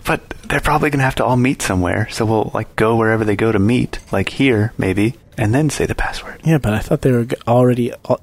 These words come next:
Speaker 2: in here, and everybody who has a room is the only people who are allowed to meet. But maybe you're right. Maybe there's more people coming.
Speaker 1: That's why I was wondering if there's, like, some kind of cellar or something.
Speaker 2: Ah.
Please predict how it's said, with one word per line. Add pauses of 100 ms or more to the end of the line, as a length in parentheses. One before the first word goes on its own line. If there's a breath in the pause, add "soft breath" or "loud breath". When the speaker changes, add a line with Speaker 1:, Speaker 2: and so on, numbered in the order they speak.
Speaker 2:
in
here,
and
everybody
who
has
a
room
is
the
only
people
who
are
allowed
to
meet.
But
maybe
you're
right.
Maybe
there's
more
people
coming. (280)
Speaker 1:
That's
why
I
was
wondering
if
there's,
like,
some
kind
of
cellar
or
something. (420)
Speaker 2:
Ah.